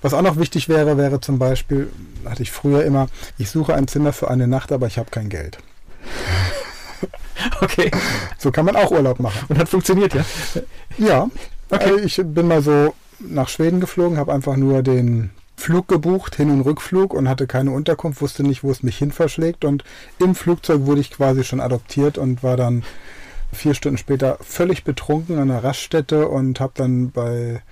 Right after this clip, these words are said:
Speaker 1: einem jungen Mann übernachtet, den ich vorher gefragt habe, ob er Frauen mag und ja, wir hatten eine gute Zeit, ja.
Speaker 2: Okay, also Kommunikation, ne?
Speaker 1: Mhm.
Speaker 2: Kommunizieren können ist dann, ist dann total hilfreich.
Speaker 1: Genau.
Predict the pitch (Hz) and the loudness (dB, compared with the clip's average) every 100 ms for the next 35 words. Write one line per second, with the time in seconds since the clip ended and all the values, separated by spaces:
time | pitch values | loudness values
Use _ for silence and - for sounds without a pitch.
0 | - - - 131 131 127 123 117 120 127 | -20 -20 -12 -2 0 2 2 0 -2 -4
1 | 131 160 196 151 139 185 160 160 160 160 | 0 2 4 4 4 4 4 4 4 2
2 | - 147 139 131 - 139 139 135 - 131 | 0 2 2 2 2 2 2 0 0 -2
3 | 127 127 131 123 117 - 107 131 156 151 | 0 -2 -2 -2 -4 -4 0 2 2 4
4 | 143 151 - - 170 131 123 123 160 - | 4 2 -2 -10 -6 -2 0 -2 -8 -14
5 | - 123 127 165 151 147 151 151 151 160 | -6 -2 0 0 -2 0 -2 -2 -4 -4
6 | 120 107 - - 143 - 180 - - 135 | -6 -6 -8 -10 -10 -8 -10 -10 -6 -4
7 | 135 - 175 170 170 - 185 127 147 127 | -4 -4 -4 -4 -4 -4 -4 -4 -2 0
8 | 143 139 143 165 185 175 175 165 - 156 | 0 0 0 -2 -2 -4 -4 -4 -2 -2
9 | 170 - 156 156 151 156 160 156 147 139 | -4 -6 -6 -6 -4 -4 -4 -2 -2 -2
10 | 123 - - 127 107 | -8 -12 -6 -4 -2